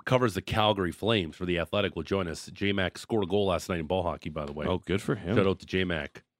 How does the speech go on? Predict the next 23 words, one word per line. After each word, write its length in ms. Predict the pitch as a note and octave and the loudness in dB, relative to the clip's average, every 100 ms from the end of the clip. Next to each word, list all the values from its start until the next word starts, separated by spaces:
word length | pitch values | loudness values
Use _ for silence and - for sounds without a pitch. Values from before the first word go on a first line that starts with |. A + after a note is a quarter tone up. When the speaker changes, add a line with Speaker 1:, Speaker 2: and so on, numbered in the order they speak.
| _ _ _ | _ _ _
Speaker 1:
uh, 80 | F#2 | -2
beating 260 | E2+ G#2+ F#2+ | 4 4 4
Azam. 500 | E2+ F2 F2+ E2+ B1+ - - _ _ _ _ _ - - | 2 2 2 0 -2 -14 -20 _ _ _ _ _ -20 -6
Speaker 2:
Oh, 140 | G#2+ D3 | 2 2
you 140 | B2+ | 4
guys 100 | A#2 A2+ | 4 6
Speaker 1:
Sports 140 | A#2 | 8
Speaker 2:
did? 80 | D3 | 6
Speaker 1:
at 40 | |
nine 220 | G2 F#2+ F2+ | 6 2 2
sixty. 320 | G2+ - C#3 | 0 4 4
Speaker 2:
<laughs> 100 | B2 | 6
Speaker 1:
Yeah, 140 | G2+ F#2+ | 4 4
poor 220 | B2+ B2+ | 2 2
Azam 300 | E2+ E2+ E2 | 2 0 0
last 280 | D#2 D2+ - | -2 -2 -2
night. 240 | E2 D#2 - _ _ _ _ _ _ - | -2 -4 -10 _ _ _ _ _ _ -4
Um, 380 | F#2+ F2 E2+ - | 0 0 -2 -2
they 100 | G2+ | 0
only 180 | G#2 G#2 | 4 4
had 100 | F2+ | 4
six 260 | - F#2 - | 0 -4 -2
guys, 580 | D#2+ D#2 F2+ G2+ - | 0 4 4 2 -4